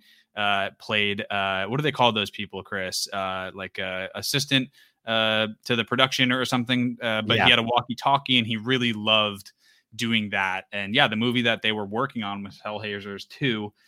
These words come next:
Speaker 1: Apparently that series has continued over the years, and now they're on Hellhaisers three D. So it's, again, just a fun little nod to those earlier seasons.
Speaker 2: Yeah, overall, I think for us, we both really liked this episode.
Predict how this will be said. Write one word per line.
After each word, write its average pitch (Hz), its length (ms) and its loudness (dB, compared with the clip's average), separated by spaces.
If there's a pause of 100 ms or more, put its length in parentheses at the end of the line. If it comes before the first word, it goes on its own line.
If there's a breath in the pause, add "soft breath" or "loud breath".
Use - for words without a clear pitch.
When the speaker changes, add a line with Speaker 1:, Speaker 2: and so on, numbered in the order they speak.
(180)
Speaker 1:
Apparently 160 260 2
that 156 180 4
series 151 280 4
has 151 120 0
continued 143 720 0
over 104 220 -4
the 98 80 -10
years, 104 320 -2
and 110 80 -2
now 110 180 4
they're 113 180 4
on 107 160 0
Hellhaisers 101 640 -6
three 98 240 -10
D. 87 260 -12
So 107 200 -4
it's, 110 160 -6
again, 104 420 -4
just 113 140 -6
a 123 40 0
fun 113 280 -2
little 107 160 -4
nod 95 320 -4
to 98 80 -20
those 92 260 -12
earlier 92 400 -12
seasons. - 600 -12 (560)
Speaker 2:
Yeah, 101 320 0
overall, 143 340 8
I 123 80 8
think 131 240 -2
for - 200 -2
us, 107 460 2
we 120 300 0
both 120 320 4
really 101 180 2
liked 92 300 -2
this 98 180 -4
episode. 92 640 -4